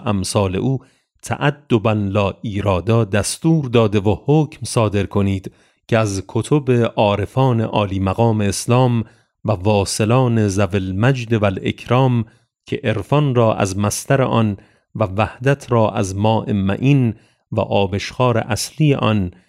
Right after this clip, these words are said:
که مسانید وحی و الهام و کشف بودند اکتساب نمودند استفاده نکنند و امثال کتاب‌های مثلاً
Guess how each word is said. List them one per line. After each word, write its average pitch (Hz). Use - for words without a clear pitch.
که 123
مسانید 117
وحی 123
و -
الهام 131
و 117
کشف 98
بودند 120
اکتساب 104
نمودند 107
استفاده 107
نکنند 131
و 110
امثال 117
کتاب‌های 107
مثلاً 113